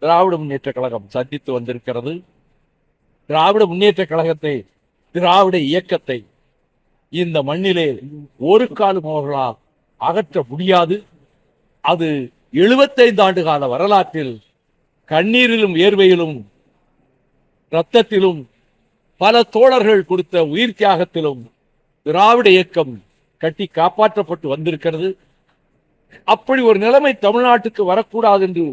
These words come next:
யோசித்துத்தான் நாங்கள் எட்டு ஆண்டுகளுக்கு முன்பு எங்களுடைய உயர்நிலை குழுவிலும், மாவட்ட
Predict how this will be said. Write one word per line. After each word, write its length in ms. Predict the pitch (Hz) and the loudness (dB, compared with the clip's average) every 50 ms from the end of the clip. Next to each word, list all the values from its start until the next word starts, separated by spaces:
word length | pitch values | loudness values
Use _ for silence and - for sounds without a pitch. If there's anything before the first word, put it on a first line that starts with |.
| 120 139 | -2 2
யோசித்துத்தான் 720 | 190 214 202 208 208 - 208 202 - - 180 170 151 139 120 _ _ _ _ _ _ _ _ _ _ _ _ _ _ _ _ _ _ _ _ _ - | 2 2 2 0 -6 -6 -8 -10 -6 -2 -2 -2 -2 -4 -8 _ _ _ _ _ _ _ _ _ _ _ _ _ _ _ _ _ _ _ _ _ -6
நாங்கள் 480 | 139 165 185 196 196 190 180 185 175 170 160 170 | -4 -2 0 0 -2 -2 -2 -2 -2 -2 -2 -4
எட்டு 180 | 185 185 - - 226 202 | -4 -2 0 2 4 4
ஆண்டுகளுக்கு 480 | 226 240 247 214 214 208 185 - 180 165 | 4 2 2 0 2 0 0 -2 -6 -8
முன்பு 280 | 170 175 165 156 156 156 139 127 120 - _ _ _ _ _ _ _ _ _ _ _ _ _ _ _ _ _ _ _ - | -8 -8 -8 -6 -6 -6 -6 -6 -10 -12 _ _ _ _ _ _ _ _ _ _ _ _ _ _ _ _ _ _ _ -4
எங்களுடைய 440 | - 190 208 202 190 190 185 185 180 170 180 | 0 0 0 2 2 2 2 2 4 4 6
உயர்நிலை 420 | 214 240 247 247 254 254 247 240 | 6 6 6 4 4 4 4 4
குழுவிலும், 540 | - - 202 220 214 202 196 190 190 175 160 156 - _ _ _ _ _ _ _ _ _ _ _ _ _ _ _ _ _ _ _ _ _ _ _ _ _ _ - | 2 0 -4 -2 -2 0 0 0 -2 -4 -6 -10 -20 _ _ _ _ _ _ _ _ _ _ _ _ _ _ _ _ _ _ _ _ _ _ _ _ _ _ -8
மாவட்ட 360 | 151 165 190 226 240 240 - | -4 0 0 2 2 2 0